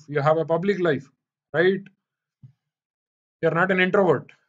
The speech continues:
You, you, you, you, you love to, uh, co-, get combined with people, so on and so forth, right?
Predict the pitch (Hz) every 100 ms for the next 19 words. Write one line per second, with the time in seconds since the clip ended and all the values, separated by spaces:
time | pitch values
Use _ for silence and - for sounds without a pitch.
0 | _ _ 151 156 156 143 143 151 147 131
1 | 139 147 143 151 139 131 147 151 143 156
2 | 160 160 180 190 175 147 131 123 135 131
3 | 156 143 127 160 156 156 185 175 156 147
4 | - - 101 _ - 196 196 156 127 110
5 | _ _ _ _ _ _ 156 202 208